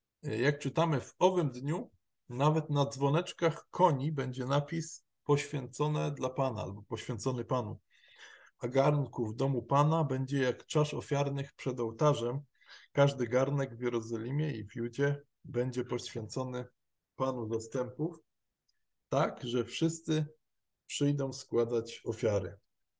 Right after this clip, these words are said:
No i, mm, można by tu dużo znowu wersetów, zwłaszcza, y, przypomina się, mi się ten psalm, który mówi, że wszystkie narody pójdą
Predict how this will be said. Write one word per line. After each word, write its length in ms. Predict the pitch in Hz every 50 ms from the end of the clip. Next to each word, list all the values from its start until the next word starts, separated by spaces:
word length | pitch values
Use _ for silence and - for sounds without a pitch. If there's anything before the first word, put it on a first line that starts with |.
| _ _ _ _ _ _ _ _ _ _ -
No 180 | 127 127 135 143
i, 220 | 139 131 127 - - 110
mm, 460 | 120 120 117 117 113 113 113 113 117
można 360 | 127 127 127 113 107 123 117
by 100 | 110 113
tu 140 | 110 120 117
dużo 280 | 117 120 113 113 113
znowu 360 | 107 101 113 113 113 113 110 107
wersetów, 560 | 107 107 - - 127 135 - 123 110 101 101
zwłaszcza, 420 | - - 107 - - - 110 101 - - _ _ _ _ _ _ _ _ _ -
y, 360 | - 113 107 107 107 107 107 104
przypomina 480 | 98 - - 110 110 110 110 110 110 107
się, 160 | 101 - 151
mi 180 | 135 113 110 101
się 120 | - 104
ten 200 | 98 - 107 104
psalm, 460 | 98 - - 120 117 117 117 110 104 104 - _ _ _ _ _ _ _ _ _ _ _ _ _ _ _ _ _
który 260 | _ - 117 104 104
mówi, 260 | 101 104 101 107 104
że 120 | 101 107
wszystkie 360 | 98 - 143 139 - - 127 104
narody 380 | 101 104 101 107 104 104 104
pójdą 480 | 101 - 113 110 113 113 110 107 104